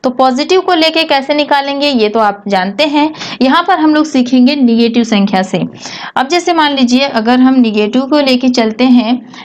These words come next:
तो ये है माइनस वन और remainder निकालने के लिए denominator से इसे minus कर देंगे, तो यहाँ हो जाएगा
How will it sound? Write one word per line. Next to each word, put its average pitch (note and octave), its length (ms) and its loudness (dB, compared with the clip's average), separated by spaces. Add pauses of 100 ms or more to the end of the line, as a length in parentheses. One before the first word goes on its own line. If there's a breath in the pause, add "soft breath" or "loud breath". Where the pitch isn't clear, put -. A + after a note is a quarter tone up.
तो C#4+ 60 2
ये D4 240 2
है E4+ 240 0
माइनस B3+ 420 2
वन C#4 260 0 (280 loud breath)
और A3+ 120 2
remainder C#4+ 400 2
निकालने C#4+ 360 -2
के C#4 100 -2
लिए C4+ 180 2
denominator A#3+ 720 2
से A#3 160 -2
इसे A3+ 220 -4
minus A3 340 -2
कर B3+ 140 0
देंगे, B3 400 4 (240 loud breath)
तो A3 60 0
यहाँ B3+ 340 2
हो C#4 80 -2
जाएगा B3 300 2